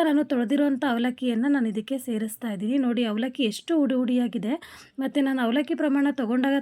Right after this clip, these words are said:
ತುಂಬ ಕಡಿಮೆ ಇತ್ತು. ನೋಡಿ, ನೆಂದು ಎಷ್ಟು ಚೆನ್ನಾಗಿ ಅದು ಜಾಸ್ತಿ ಕೂಡ ಆಗಿದೆ. ಅಡ-, ಅಳತೆಯಲ್ಲಿ ನಾವು ಕಡಿಮೆನೇ ತೊಗೋಬೇಕಾಗುತ್ತೆ ಅವಲಕ್ಕಿಯನ್ನು. ಇದಕ್ಕೆ ಅವಲಕ್ಕಿಯನ್ನು ಹಾಕ್ಬಿಟ್ಟು ನಂತರ ಕಾಯಿ ತುರಿ ಮತ್ತು ಕೊತ್ತಂಬರಿ ಸೊಪ್ಪನ್ನು ಹಾಕಿ, ಮತ್ತು ಉಪ್ಪು ಕೂಡ ಅದಕ್ಕೆ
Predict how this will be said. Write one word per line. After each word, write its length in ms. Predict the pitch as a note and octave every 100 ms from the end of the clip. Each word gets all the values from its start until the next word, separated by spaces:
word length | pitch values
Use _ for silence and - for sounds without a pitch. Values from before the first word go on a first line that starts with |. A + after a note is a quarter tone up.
| C#4
ತುಂಬ 140 | A#3+ C4+ -
ಕಡಿಮೆ 300 | G#3+ A3+ C4+ B3+
ಇತ್ತು. 180 | B3+ B3 B3+
ನೋಡಿ, 180 | A3+ A3+ G#3+
ನೆಂದು 260 | B3 C#4 C4
ಎಷ್ಟು 200 | G#3 C#4 B3
ಚೆನ್ನಾಗಿ 360 | B3 A3+ B3+ C4
ಅದು 120 | B3 A3+ G#3
ಜಾಸ್ತಿ 320 | G3 A3+ C#4+ C4+
ಕೂಡ 120 | C4+ B3 A3
ಆಗಿದೆ. 300 | G3 G#3 C#4 - - - - - C#4
ಅಡ-, 200 | B3 C4 A#3+
ಅಳತೆಯಲ್ಲಿ 420 | B3 D4 E4 D#4
ನಾವು 40 | D4+ D4
ಕಡಿಮೆನೇ 300 | B3 A3 C4+ C#4+
ತೊಗೋಬೇಕಾಗುತ್ತೆ 600 | B3 A3+ A3 G#3+ G#3 G3+ G#3+
ಅವಲಕ್ಕಿಯನ್ನು. 560 | G3+ G#3 - A3+ G#3 E4+ - - - - D#4+
ಇದಕ್ಕೆ 260 | C#4 E4+ F4+
ಅವಲಕ್ಕಿಯನ್ನು 520 | D4 C#4 - D#4+ D4 D4
ಹಾಕ್ಬಿಟ್ಟು 360 | C4 B3+ B3+ D#4 C#4+
ನಂತರ 200 | B3 C4+ C4
ಕಾಯಿ 180 | A#3+ B3+ C#4
ತುರಿ 140 | D4+ C4+
ಮತ್ತು 140 | B3+ B3
ಕೊತ್ತಂಬರಿ 400 | A3+ B3+ C4 C#4 C4
ಸೊಪ್ಪನ್ನು 360 | B3+ - B3 B3+ A3
ಹಾಕಿ, 340 | A3 - C4 C#4 - - - -
ಮತ್ತು 180 | C4 C4 C4
ಉಪ್ಪು 220 | A#3+ - F4 D#4+
ಕೂಡ 120 | D4 C4+
ಅದಕ್ಕೆ 240 | B3 B3+